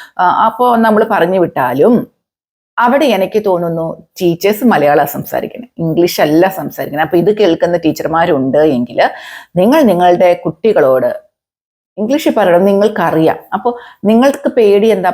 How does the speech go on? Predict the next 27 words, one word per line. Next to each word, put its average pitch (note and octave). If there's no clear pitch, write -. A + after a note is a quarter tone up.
പറയണത് F3+
തെറ്റോ E3
എന്നുള്ളൊരു D#3+
പേടിയാണ്. C#3
അങ്ങനെ F3+
വേണ്ട, D3+
ടീച്ചർമാർ A#3
പറയണം, D#3
എന്നാലല്ലേ D3
കുട്ടികൾ A3
പഠിക്കുകയുള്ളൂ. -
ഓക്കെ, F3
ഞാനിത് F3
പറഞ്ഞത് F3
തെറ്റിപ്പോയോ G#3+
എന്ന് A#3
എനിക്കറിയില്ല, F#3
എങ്കിലും E3+
എൻ്റെ E3
ഒരു G#3+
അനുഭവത്തിൽ G3
നിന്ന് A#3+
ഞാൻ A3
പറഞ്ഞതാണ്. D#3+
ടീച്ചർമാർ A#3
ഇംഗ്ലീഷ് A3+
പറഞ്ഞാലേ G3